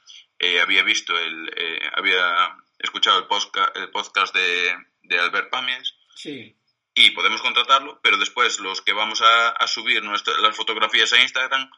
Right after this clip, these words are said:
Speaker 1: vamos a ser nosotros, ¿no?
Speaker 2: Sí, sí.
Speaker 1: Eh, entonces, de la misma forma, podemos contratar a un profesional del seo, lo que sea, pero también tenemos que tener una plataforma web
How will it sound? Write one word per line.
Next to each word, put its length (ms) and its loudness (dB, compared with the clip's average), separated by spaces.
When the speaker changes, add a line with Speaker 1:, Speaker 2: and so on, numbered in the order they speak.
Speaker 1:
vamos 420 -2
a 60 -6
ser 160 -4
nosotros, 460 -12
¿no? 200 -14
Speaker 2:
Sí, 360 -20
sí. 160 -20
Speaker 1:
Eh, 520 0
entonces, 680 -6
de 220 -6
la 80 2
misma 260 0
forma, 560 -4
podemos 240 -10
contratar 400 0
a 40 2
un 60 -6
profesional 540 0
del 140 0
seo, 180 0
lo 100 -2
que 80 -8
sea, 300 -6
pero 180 2
también 300 0
tenemos 320 -4
que 100 -8
tener 260 0
una 360 0
plataforma 540 0
web 280 -2